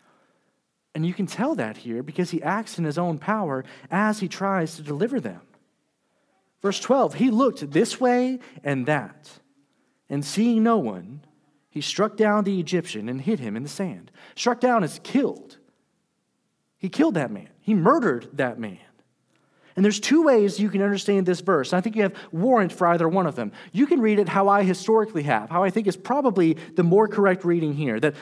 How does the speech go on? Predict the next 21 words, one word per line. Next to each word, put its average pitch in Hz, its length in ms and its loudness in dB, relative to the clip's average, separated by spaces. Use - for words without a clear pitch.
Moses 240 520 2
is 170 140 -4
looking 160 460 0
this 214 260 2
way 226 480 2
and 233 320 2
that 135 460 -2
to 190 60 0
see 233 260 0
if 220 80 0
he 220 100 2
can 190 140 0
get 170 160 2
away 147 280 2
with 117 160 -6
what 120 100 -4
he 120 60 -2
wants 113 220 -6
to 117 40 -12
do 113 140 -6
here. 95 300 -12